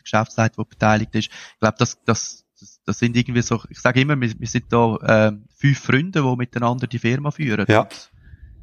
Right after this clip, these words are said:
Speaker 1: eigentlich noch einen langen Plan oder, äh, eine lange Zeit vor uns haben und uns darauf freuen.
Speaker 2: Wenn ich jetzt einen Kunden würde fragen von euch, warum abonniert ihr Exas, also würde mir der sagen?
Speaker 1: Also wieso, dass du EXAS im Einsatz hast?
Speaker 2: Ja, genau, ja.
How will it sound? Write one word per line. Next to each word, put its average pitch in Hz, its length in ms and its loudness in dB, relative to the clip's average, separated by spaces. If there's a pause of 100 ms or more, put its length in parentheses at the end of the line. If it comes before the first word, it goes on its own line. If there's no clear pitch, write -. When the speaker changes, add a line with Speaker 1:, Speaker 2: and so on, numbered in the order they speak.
(160)
Speaker 1:
eigentlich 110 260 2
noch 120 80 0
einen 107 100 -2
langen 110 240 0
Plan 113 640 -2
oder, 104 220 -4
äh, 101 500 0
eine 101 100 -2
lange 120 280 2
Zeit 123 240 0 (200)
vor 123 140 0
uns 120 260 0
haben - 200 -2 (420)
und - 60 -8
uns 107 140 -8
darauf 107 240 -10
freuen. 107 420 -4 (300)
Speaker 2:
Wenn 110 600 -2
ich 143 160 4
jetzt - 160 -2
einen 135 80 -2
Kunden 143 360 2
würde 123 200 4
fragen 117 340 2
von 110 180 0
euch, 101 120 0 (120)
warum 120 440 4
abonniert 107 720 2
ihr 110 160 4
Exas, - 480 -6
also 92 120 -6
würde 117 200 -2
mir 110 80 -4
der 104 220 -2
sagen? - 340 -12 (240)
Speaker 1:
Also 110 180 0
wieso, 135 220 4
dass 127 160 0
du - 80 -4
EXAS - 320 -2
im 127 60 -12
Einsatz 165 400 -6
hast? 95 260 -6
Speaker 2:
Ja, 117 240 4
genau, 95 420 2
ja. 87 220 -4